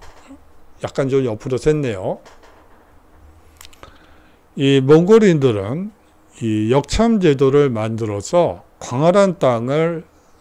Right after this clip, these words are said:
이 서로 연결하고요. 동서무역로가 바로 이 역참 제도 때문에 열리게 됩니다.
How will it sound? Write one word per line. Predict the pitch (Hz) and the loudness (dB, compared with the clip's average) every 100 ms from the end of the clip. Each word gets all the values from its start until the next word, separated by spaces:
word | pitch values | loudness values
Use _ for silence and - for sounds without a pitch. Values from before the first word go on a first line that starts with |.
| - | -10
이 | 120 104 98 | -6 -4 -6
서로 | 95 - 165 143 113 | -6 0 2 2 0
연결하고요. | 120 156 156 151 120 92 92 101 139 - _ _ _ _ - | 0 0 4 4 4 -4 -6 -6 -6 -8 _ _ _ _ -6
동서무역로가 | 139 151 151 185 175 135 117 135 139 135 117 101 151 143 90 - _ - | -2 0 0 0 0 -2 0 2 2 0 -4 -4 -2 -2 -4 -14 _ -18
바로 | - 120 143 143 104 - | -4 0 4 4 2 -4
이 | 131 107 | -4 -2
역참 | 117 113 - 175 170 | -4 -4 -2 0 0
제도 | 147 117 110 | -2 -2 -6
때문에 | - 107 98 98 113 139 113 | -8 -10 -10 -8 -6 -4 -2
열리게 | 117 135 123 123 | 0 0 0 0
됩니다. | 117 101 87 87 | -2 -6 -12 -16